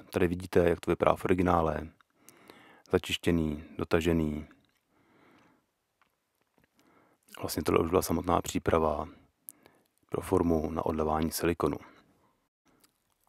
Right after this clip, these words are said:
Samotný okrasný prvek se odleval na několik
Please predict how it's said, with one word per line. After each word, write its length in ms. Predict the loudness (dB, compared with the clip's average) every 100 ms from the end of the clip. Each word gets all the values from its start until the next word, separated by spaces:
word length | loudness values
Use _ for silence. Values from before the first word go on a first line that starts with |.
| _ _
Samotný 400 | 0 2 4 2
okrasný 380 | 2 2 2 0
prvek 340 | 2 0 0 -2
se 100 | -4
odleval 380 | 4 4 4
na 80 | 2
několik 360 | 0 0 -2